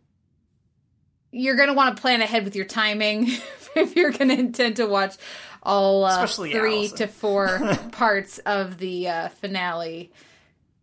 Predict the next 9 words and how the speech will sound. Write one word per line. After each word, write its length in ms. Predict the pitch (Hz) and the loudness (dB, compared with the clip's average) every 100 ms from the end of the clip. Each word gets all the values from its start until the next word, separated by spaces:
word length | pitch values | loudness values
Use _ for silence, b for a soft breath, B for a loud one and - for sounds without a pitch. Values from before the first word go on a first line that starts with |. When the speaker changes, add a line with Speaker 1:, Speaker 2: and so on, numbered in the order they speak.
| _ - | _ -14
Speaker 1:
like, 200 | 87 - | -14 -14
b-, 80 | - - | -20 -14
before 320 | 190 - 165 | -14 -8 -8
Wednesday. 520 | - - 180 - - 190 | -8 -14 -14 -14 -14 -12
So, 400 | - 143 95 - _ _ - | -6 -4 -6 -14 _ _ -18
anyways, 500 | 185 170 80 - - _ | -16 -16 -18 -20 -20 _
more 240 | 208 220 233 | -10 -4 -2
on 220 | 233 214 | -2 -4
that 440 | 165 151 113 - | -4 -4 -6 -12